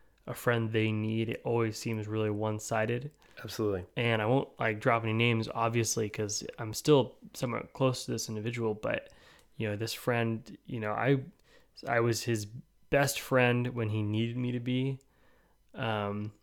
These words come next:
Speaker 1: but that was kind of it for
Speaker 2: Mm-hmm.
Speaker 1: him. And <laughs> when he had finished renting me,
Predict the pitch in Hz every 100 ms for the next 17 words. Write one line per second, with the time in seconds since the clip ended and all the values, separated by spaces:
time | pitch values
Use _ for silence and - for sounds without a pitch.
0 | _ - 127 117 113 - - 117 110 120
1 | - _ _ - 127 143 147 151 147 135
2 | 113 113 - 120 - 151 139 - 151 139
3 | - - - - 131 147 135 117 127 131
4 | 127 135 131 139 139